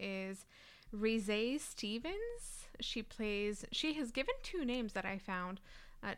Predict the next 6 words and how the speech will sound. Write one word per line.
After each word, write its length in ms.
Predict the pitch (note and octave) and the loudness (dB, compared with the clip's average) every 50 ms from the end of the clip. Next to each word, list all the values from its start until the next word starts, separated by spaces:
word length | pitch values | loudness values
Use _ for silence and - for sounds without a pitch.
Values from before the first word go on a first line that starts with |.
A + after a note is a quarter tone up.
| - - | -2 0
either 460 | - A3 A3 G#3 A3+ G#3+ G#3+ G#3+ G#3+ | 2 2 2 4 2 4 4 4 4
Jenny 380 | G3+ G3+ - A#3+ B3+ C#4 C#4 B3 | 2 2 2 2 4 4 2 0
Tuffle 800 | - - A3+ G#3+ - - - - E4 D#4+ E4 E4+ F4 F4 E4 - - | -2 0 -2 -2 -2 -2 -4 -2 0 0 0 0 -2 -2 -4 -4 -4
or 600 | - - A#3 A#3 A3+ A3 G#3+ G#3+ G#3+ G#3+ G#3+ G#3+ G#3 G#3+ - - | 0 2 4 4 6 6 6 6 6 4 4 4 2 0 -2 -2
Genevieve 640 | G#3 - A3+ A3+ A#3 A#3 A3+ G#3+ A#3 A#3 A3+ G3+ F#3+ | 0 2 4 4 6 4 4 4 2 2 2 0 0
Linden, 720 | F#3+ F#3+ G3+ G#3+ G#3+ G3+ F3+ F3 F3 F#3 F3+ F#3 G3 G#3 | 0 2 2 4 4 4 2 2 0 0 0 0 -2 -2